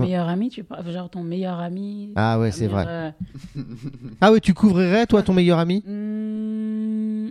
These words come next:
Speaker 1: je le, je le, je l'engueulerais bien, bien, bien, bien d'abord.
Speaker 2: Ouais, ouais.
Speaker 1: Euh, mais, euh, je, t'es ma meilleure amie, mais je te mets un bon, bon, bon, bon savon.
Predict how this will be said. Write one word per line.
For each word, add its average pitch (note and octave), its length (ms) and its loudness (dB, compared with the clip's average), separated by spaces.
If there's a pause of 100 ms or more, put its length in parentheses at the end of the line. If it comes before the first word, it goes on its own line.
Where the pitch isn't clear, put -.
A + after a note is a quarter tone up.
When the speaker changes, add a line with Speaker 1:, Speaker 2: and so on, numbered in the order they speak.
(140)
Speaker 1:
je C3+ 180 -8
le, D#3 160 0
je D3 180 -4
le, D3+ 140 -2
je C3+ 140 -8
l'engueulerais C3+ 420 -6
bien, G3 220 0
bien, F#3+ 160 2
bien, C#3 140 -2
bien A#2+ 140 -8
d'abord. - 420 -8
Speaker 2:
Ouais, A#2+ 260 6
ouais. G#2+ 200 2 (300)
Speaker 1:
Euh, C3 480 -6
mais, F#3+ 380 0
euh, F3+ 760 -2 (540)
je, - 300 -20
t'es E3+ 100 -4
ma E3+ 140 -4
meilleure D#3 280 -8 (140)
amie, G3 220 -10
mais E3 200 -10
je D#3 80 -20
te - 100 -18
mets C#3+ 180 -10
un D3 80 -8
bon, A#3 320 -6
bon, A#3 160 -8
bon, G#3+ 140 -10
bon F3+ 180 -10
savon. D3+ 360 -6